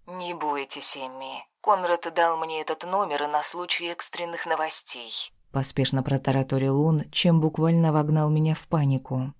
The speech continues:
Дверь из ванной распахнулась, и я увидела Конрада с полотенцем на талии. Его блаженная улыбка тут же сменилась тотальной серьёзностью, стоило ему встретиться с моим перепуганным взглядом.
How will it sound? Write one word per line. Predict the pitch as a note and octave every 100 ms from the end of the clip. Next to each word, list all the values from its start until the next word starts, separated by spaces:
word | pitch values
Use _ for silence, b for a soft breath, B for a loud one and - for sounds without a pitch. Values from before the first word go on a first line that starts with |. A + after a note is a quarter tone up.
| _
Дверь | D#3+ D3+ D#3+ F3
из | D#3
ванной | D3+ D#3+ D#3 D#3
распахнулась, | D3+ - D3 - D3+ C#3+ C#3+ D3+ E3 - -
и | -
я | D#3 D3 C#3+
увидела | C#3+ C#3 C#3+ C#3
Конрада | C#3+ D#3 C#3+ C#3+ C3+
с | -
полотенцем | C#3 C#3+ C#3+ C#3+ C#3 C#3+
на | C#3+
талии. | D3 D3+ C3 C3 C3 D3 _
Его | - C#3+ C#3 C3+
блаженная | C#3 C#3 D3 C#3+ C#3
улыбка | C#3 D3+ - C#3+
тут | C#3+ D3
же | C#3+
сменилась | C#3+ D3+ D3 D3+ D3 C#3+
тотальной | - C#3+ C#3+ D3+ D3+ C#3+
серьёзностью, | - D3 D3 E3+ F3+ C3+ C3+ B2+ - - B2+ B2+ - -
стоило | - - C#3+ C#3
ему | C3+ C3+
встретиться | C3 - D3+ C#3+ C#3 C#3
с | -
моим | C#3+ C#3
перепуганным | C#3 C#3 C#3 C#3 C#3 C#3+
взглядом. | C#3+ D3 C#3+ C3 B2+ C3 C#3